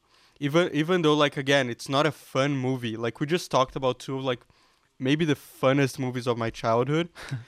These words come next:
And then we went into this depressing thing. But, uh, but it's honestly one of the best experiences as, like, someone that loves movies,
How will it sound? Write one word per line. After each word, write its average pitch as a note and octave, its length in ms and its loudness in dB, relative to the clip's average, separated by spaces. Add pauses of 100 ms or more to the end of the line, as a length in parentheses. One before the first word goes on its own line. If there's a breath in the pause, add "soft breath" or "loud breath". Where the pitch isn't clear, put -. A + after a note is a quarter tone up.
(280 loud breath)
And C3+ 100 0
then C3+ 120 2
we D3 100 2
went D3 220 2
into D3 200 -6
this C3 320 -6
depressing D#3 680 0
thing. F#3 340 0 (400 loud breath)
But, D3 300 4
uh, C#3+ 260 6 (960 soft breath)
but E3 260 2
it's - 520 -4 (460)
honestly F3 500 4
one D#3 180 4
of D3+ 60 2
the C#3+ 80 -2
best C3+ 340 4
experiences B2+ 640 -6
as, B2 320 -6
like, A#2+ 260 -2
someone C3 260 -6
that B2 100 0
loves A#2+ 340 -2
movies, A#2 540 -8